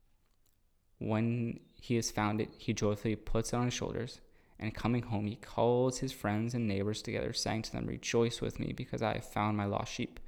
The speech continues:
I tell you, in the same way, there will be more joy in heaven for one s-, over one sinner who repents than over ninety-nine righteous people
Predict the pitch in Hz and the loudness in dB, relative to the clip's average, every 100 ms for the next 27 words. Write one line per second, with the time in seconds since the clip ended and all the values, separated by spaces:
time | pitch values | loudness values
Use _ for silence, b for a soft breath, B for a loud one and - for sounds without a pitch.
0 | B B B B - 110 - 117 123 123 | B B B B -2 -2 2 2 4 2
1 | 123 127 127 107 92 98 117 - b b | 2 2 2 4 4 2 -2 -10 b b
2 | b b b b 110 107 107 101 101 117 | b b b b 2 4 4 4 4 4
3 | 117 117 120 110 104 101 104 107 110 104 | 2 2 0 0 0 0 -2 -4 -4 -2
4 | 101 104 104 113 - - - 110 104 104 | -2 0 0 0 -2 -4 -2 0 2 0
5 | 117 - 107 107 - 107 - - - - | -2 -2 -2 -2 -2 -4 -2 -4 -4 -10
6 | - - 104 98 98 95 104 110 104 101 | -12 -4 0 0 0 0 0 -2 -2 0
7 | 101 - - - - - | -2 -4 -6 -10 -10 -8